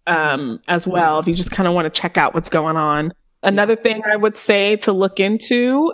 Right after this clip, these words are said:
Speaker 1: is if you are a first-time home buyer, make sure you research your first-time home buyer programs
Speaker 2: Mm-hmm.
Speaker 1: that are offered in the state. So I know Texas has the My First Texas Home program.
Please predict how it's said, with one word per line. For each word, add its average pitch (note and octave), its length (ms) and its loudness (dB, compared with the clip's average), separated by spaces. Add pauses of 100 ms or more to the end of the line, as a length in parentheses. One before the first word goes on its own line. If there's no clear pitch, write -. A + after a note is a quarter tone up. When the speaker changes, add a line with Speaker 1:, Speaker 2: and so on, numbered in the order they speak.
(100)
Speaker 1:
is G3 340 2
if G3 140 0
you A3+ 180 2
are B3 340 2
a D4 60 2
first-time A3 680 2
home F#3 240 0
buyer, D#3 380 2 (560)
make G3+ 240 0
sure D4+ 180 2
you D4 280 2
research D4 680 2
your G#3 800 2
first-time A3 400 2
home G#3 220 2
buyer G3+ 280 2
programs F#3+ 1200 0 (180)
Speaker 2:
Mm-hmm. D#3+ 280 -8
Speaker 1:
that G3 360 4
are F#3+ 200 4
offered F#3+ 480 2
in E3+ 160 2
the F3+ 40 0
state. - 580 0 (100)
So E3 180 0
I F3 140 2
know F#3+ 220 2
Texas A3 680 0
has F#3 400 0
the F#3 440 0 (240)
My F3+ 220 4
First F#3 320 0
Texas - 360 -2
Home F3+ 260 0
program. E3 600 2